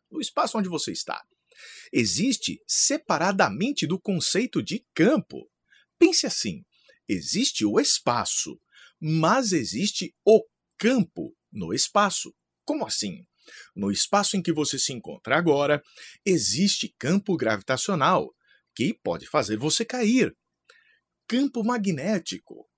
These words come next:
que alinha a agulha da bússola. E também o campo elétrico. Ah, e eu já ia me esquecendo.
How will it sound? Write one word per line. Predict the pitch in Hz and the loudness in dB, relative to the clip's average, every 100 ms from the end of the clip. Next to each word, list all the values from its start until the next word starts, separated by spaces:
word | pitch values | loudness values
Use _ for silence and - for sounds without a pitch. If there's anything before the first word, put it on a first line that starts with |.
| _ | _
que | - | -6
alinha | 85 73 165 240 226 - | -6 -2 2 4 4 2
a | 110 90 | 4 2
agulha | - 85 143 165 95 | 2 0 4 4 2
da | 71 71 - | -2 -8 2
bússola. | 175 262 - 78 52 50 _ _ _ _ | 4 4 0 -4 -8 -16 _ _ _ _
E | 262 | -2
também | - 269 143 95 135 202 - _ _ _ | 0 -2 -2 -2 0 -2 -4 _ _ _
o | 269 | -4
campo | - - 117 101 190 196 - _ | -2 -2 -2 0 0 0 -2 _
elétrico. | - 62 156 202 - - - 60 _ _ _ _ _ _ _ _ _ 233 | -16 -2 0 0 -2 -8 -10 -16 _ _ _ _ _ _ _ _ _ 2
Ah, | 196 - _ _ | 2 0 _ _
e | - 143 151 | -2 0 2
eu | 151 185 | 0 0
já | 131 143 | 0 0
ia | 151 | 0
me | 139 | 0
esquecendo. | 123 123 - 113 90 | 0 0 0 -2 -4